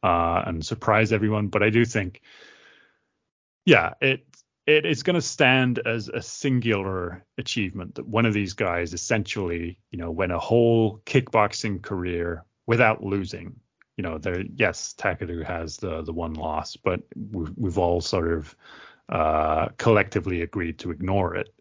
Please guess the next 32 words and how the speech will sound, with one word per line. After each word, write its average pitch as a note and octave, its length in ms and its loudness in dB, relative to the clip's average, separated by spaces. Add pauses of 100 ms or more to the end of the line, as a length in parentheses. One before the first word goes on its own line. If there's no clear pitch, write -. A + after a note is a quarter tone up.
(120)
It A2+ 120 -2
is, G2+ 400 -2 (100)
uh, F#2+ 240 2
something A#2+ 400 4
that A2+ 80 -2
will A2 140 -2
probably G#2+ 500 2
never F#2 360 -2
happen F2 400 -6
again. G2 480 -2 (400)
Uh, E2 320 -2
I F#2 120 -2
think F2 360 -8 (280)
it - 100 -6
probably G2+ 380 0
won't G#2 360 0
stand G2 400 0
up G2+ 180 0
to A2+ 100 -6
the G#2 60 -2
kind F#2+ 340 -2
of, F2+ 320 -6 (160)
uh, E2+ 300 -2
perhaps B2+ 480 4
unfair F#2 640 -2
scrutiny F2+ 600 -4
that F#2+ 200 -6
we G2 80 -6
will E2 160 -6
subject A2 500 -2
it - 120 -14
to. D#2+ 320 -10